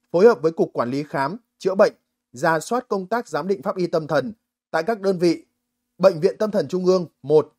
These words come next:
hai, Viện Pháp y Tâm thần Trung ương, Viện Pháp y Tâm thần Trung ương Biên Hòa, Trung tâm Pháp y Tâm thần các khu vực,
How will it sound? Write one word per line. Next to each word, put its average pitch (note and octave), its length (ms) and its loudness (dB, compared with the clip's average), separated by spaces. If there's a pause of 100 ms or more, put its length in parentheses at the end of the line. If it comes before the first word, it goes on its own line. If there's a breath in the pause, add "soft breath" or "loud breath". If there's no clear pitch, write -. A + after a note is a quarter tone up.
(140)
hai, F3 340 -2 (480)
Viện F3+ 240 0
Pháp A3 140 -6
y G#3+ 100 -2
Tâm G3+ 160 -4
thần D#3+ 140 -4
Trung D#3+ 180 -6
ương, E3+ 200 2 (680)
Viện E3 280 0
Pháp A#3 140 -2
y G#3+ 120 0
Tâm G3+ 140 -2
thần F3 140 0
Trung F3+ 160 -6
ương E3+ 140 0
Biên D#3+ 140 2
Hòa, B2+ 360 -2 (560)
Trung G#3+ 220 -4
tâm G#3+ 160 0
Pháp A#3 160 -6
y G#3 120 -2
Tâm F#3+ 160 -2
thần C#3+ 220 -2
các F#3+ 140 -4
khu F3+ 120 0
vực, D3 280 0